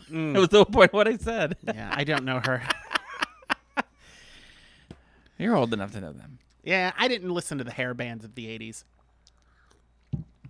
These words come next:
Speaker 1: I listened to the divas of the eighties. Ask
Speaker 2: Ye-
Speaker 1: me anything about, uh, Whitney Houston or Bette Midler or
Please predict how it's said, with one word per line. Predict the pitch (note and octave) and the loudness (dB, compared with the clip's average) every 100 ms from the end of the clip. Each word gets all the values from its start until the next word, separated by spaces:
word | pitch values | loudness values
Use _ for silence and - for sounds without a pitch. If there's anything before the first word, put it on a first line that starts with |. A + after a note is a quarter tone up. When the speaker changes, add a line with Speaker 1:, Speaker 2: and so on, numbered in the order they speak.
| - | -6
Speaker 1:
I | D#3+ | -2
listened | E3 - E3+ | -2 -2 -6
to | C3 | -6
the | |
divas | B2+ C3 C3+ B2 | -6 -2 -4 -4
of | A2+ | -10
the | A2 A#2+ | -12 -12
eighties. | A#2+ A#2 A2+ - - _ _ - | -12 -12 -14 -16 -18 _ _ 0
Ask | E3 - | 2 2
Speaker 2:
Ye- | A3+ | 2
Speaker 1:
me | |
anything | A3 G#3 G#3 | 2 2 2
about, | F#3 E3 D#3 - | 6 6 4 0
uh, | C#3 A#2+ A2+ - _ _ _ _ _ | -2 -2 -8 -16 _ _ _ _ _
Whitney | D3 G3+ F3 | 0 2 2
Houston | D#3+ F3+ F3+ - E3 D#3+ D#3 | -2 -2 -2 -4 -4 -4 -4
or | G#2+ | -8
Bette | A2+ - E3+ C#3 | -8 -2 -2 -2
Midler | D#3 D3 D3 D3 D3+ - _ _ _ _ _ _ _ | -4 -2 -2 0 -2 -6 _ _ _ _ _ _ _
or | - B2 A#2+ A2+ | -12 -8 -6 -8